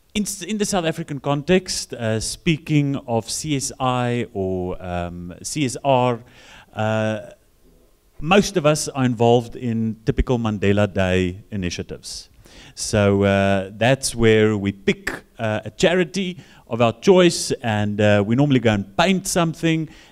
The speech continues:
and the poor people at the non-profit have to get professional painters in afterwards to fix our mess. Um, I mean, this is, uh, <laughs> honestly speaking. So if anyone wants to come and paint,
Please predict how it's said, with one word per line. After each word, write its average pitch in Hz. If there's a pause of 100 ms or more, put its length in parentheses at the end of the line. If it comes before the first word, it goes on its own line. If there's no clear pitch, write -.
(160)
and 110
the 104
poor 147
people 120
at 104
the 107
non-profit 104
have 104
to 107
get 101
professional 110
painters 95
in 95
afterwards 92
to 92 (220)
fix -
our 92
mess. - (300)
Um, 95
I 123
mean, 120
this 117
is, 107
uh, 113 (120)
<laughs> 165
honestly 127
speaking. 104
So 127
if 127
anyone 196
wants 156
to 151
come 147
and 139
paint, 151